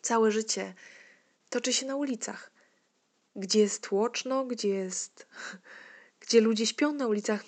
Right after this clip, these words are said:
tam mają całe życie. Tam mają swój warsztat krawiecki i go później zamykają i czasami po prostu na tym warsztacie albo pod tym warsztacie, warsztatem śpią. Kiedy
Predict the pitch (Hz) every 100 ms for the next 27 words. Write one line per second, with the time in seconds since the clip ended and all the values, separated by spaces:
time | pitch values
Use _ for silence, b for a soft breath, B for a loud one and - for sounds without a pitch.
0 | - 226 233 247 - 302 302 359 381 -
1 | 175 196 _ _ _ _ _ _ _ _
2 | _ _ _ - 220 220 214 208 - 190
3 | 196 233 - 311 311 - - 294 302 311
4 | - - 339 370 b b b b b _
5 | _ 226 233 226 226 220 214 202 190 208
6 | 214 262 294 - _ _ 247 285 269 311
7 | 302 302 302 294 294 277 294 - 285 -
8 | 254 247 240 - 269 - 233 233 - 220
9 | 220 - _ _ - - 220 - 208 208
10 | - 202 202 - - - 190 175 _ _
11 | _ _ _ _ _ _ _ _ _ -
12 | - b b b b b b _ _ -
13 | 233 220 240 247 240